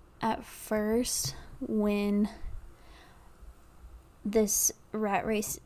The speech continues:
rejected me last year, I was, like, totally torn. Basically, I guess what I mean is, like, I experienced a breakup that I didn't want, but for some reason it had to happen.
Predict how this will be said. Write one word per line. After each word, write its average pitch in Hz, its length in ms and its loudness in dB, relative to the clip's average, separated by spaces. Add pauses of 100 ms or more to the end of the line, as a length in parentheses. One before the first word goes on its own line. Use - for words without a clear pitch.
(120)
rejected 202 640 0
me 277 180 2
last 285 460 -2
year, 285 380 0 (580)
I 208 280 -2
was, 208 320 -2
like, 202 480 -6 (720)
totally 202 580 0
torn. 208 580 -8 (1080)
Basically, 294 600 2
I 208 60 0
guess 202 320 -2
what 202 100 -4
I 196 120 0
mean 190 200 -2
is, 202 260 -6
like, 202 260 -6
I 202 580 -2 (180)
experienced 202 760 -4
a 226 40 0
breakup 220 600 -2
that 226 160 -4
I 208 160 0 (180)
didn't 220 400 -2
want, 208 400 -2 (1700)
but 202 360 0
for 214 180 -2
some 208 260 2
reason 208 280 0
it 180 80 -6
had 202 360 -6
to 202 80 -2
happen. 233 680 -2